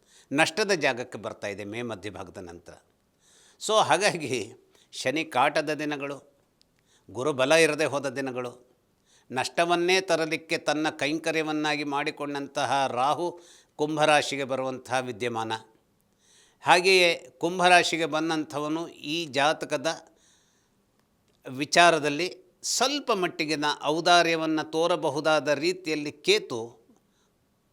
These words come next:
ಆ ಒಂದು, ಆ, ಸ್ಥಾನವನ್ನು ಬದಲಾವಣೆ ಮಾಡಿಕೊಳ್ಳುವುದರ ಮೂಲಕ ಆಗಬಹುದಾದಂಥದ್ದು ಏನು ಅಂತಂದರೆ,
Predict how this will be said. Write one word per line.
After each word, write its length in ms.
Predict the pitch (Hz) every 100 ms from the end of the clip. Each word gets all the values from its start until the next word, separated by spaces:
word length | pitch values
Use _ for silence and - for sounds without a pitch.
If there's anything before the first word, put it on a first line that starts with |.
| _
ಆ 120 | 147
ಒಂದು, 600 | 156 151 139 135 127 - -
ಆ, 280 | 143 131
ಸ್ಥಾನವನ್ನು 880 | 120 - - 147 180 180 170 160 147
ಬದಲಾವಣೆ 600 | 131 147 160 165 160 156
ಮಾಡಿಕೊಳ್ಳುವುದರ 720 | 151 143 143 143 143 139 135
ಮೂಲಕ 380 | 135 151 160 147
ಆಗಬಹುದಾದಂಥದ್ದು 1080 | 131 147 147 135 127 135 127 131 127 117 113
ಏನು 200 | 127 120
ಅಂತಂದರೆ, 720 | 110 113 135 165 - _